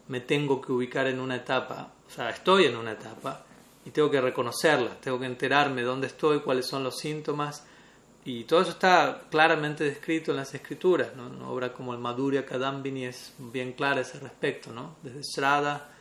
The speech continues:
hasta Prem, todas las etapas de por medio, sus síntomas. Y si uno es honesto, se va a dar cuenta dónde está. O sea, no, tampoco es, es algo tan complicado, ¿no? Quizás sea complicado ser honesto,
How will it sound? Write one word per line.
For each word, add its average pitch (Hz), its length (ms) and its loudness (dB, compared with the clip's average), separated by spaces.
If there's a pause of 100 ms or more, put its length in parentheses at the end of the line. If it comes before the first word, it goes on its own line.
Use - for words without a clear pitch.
(340)
hasta - 260 -4
Prem, 139 400 0
todas 151 280 2
las 131 180 -4
etapas 131 400 -6
de 131 80 -6
por 120 200 -12
medio, 127 500 -2
sus - 180 -16
síntomas. 127 760 -6 (840)
Y 143 80 -8
si 226 160 2
uno 233 100 8
es - 100 2
honesto, 180 340 2
se - 140 0
va 147 140 6
a 147 60 6
dar 135 100 -2
cuenta 127 300 -4
dónde 117 180 -6
está. - 460 -12
O 127 40 -16
sea, 120 220 -6
no, 120 420 -10
tampoco 151 440 2
es, - 360 -8 (600)
es - 120 -12
algo 135 240 2
tan 143 240 0
complicado, 120 720 -2 (100)
¿no? 127 160 -12 (920)
Quizás - 240 2
sea 170 140 8
complicado 151 460 4
ser 156 180 2
honesto, 151 420 -2